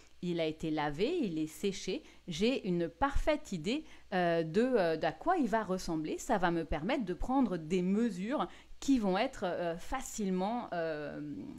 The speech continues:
prenables. Je ne sais pas si on peut dire ça, d'accord ? Donc ça, ça doit être votre échantillon. Il doit ressembler à une carpette à hamster.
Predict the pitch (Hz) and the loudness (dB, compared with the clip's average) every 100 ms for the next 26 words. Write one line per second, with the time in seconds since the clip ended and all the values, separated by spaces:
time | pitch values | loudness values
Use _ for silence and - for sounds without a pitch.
0 | - - 170 160 226 349 - - 320 359 | -12 -6 -4 -4 -6 -8 -10 -10 -2 -2
1 | - 269 247 190 180 - - - 156 147 | 0 -2 -2 -6 -8 -8 -12 -10 -10 -6
2 | 240 339 - - - 208 262 262 - - | -2 -2 -4 -12 -4 2 2 2 -8 -16
3 | - - 285 - - - - 214 180 220 | -2 2 2 -2 -18 -14 2 4 8 8
4 | 262 - 185 160 233 320 - 180 - 302 | 8 4 0 2 2 2 -2 -2 2 2
5 | 320 - 247 226 220 151 143 233 311 214 | 2 -2 0 0 -2 -4 0 2 2 -2
6 | - 139 254 381 - 285 254 240 262 - | -2 -2 -2 -2 4 6 8 6 0 0
7 | 302 - 285 294 - 226 214 - 185 185 | -6 0 0 0 -2 -2 -4 -4 -2 0
8 | 190 | -2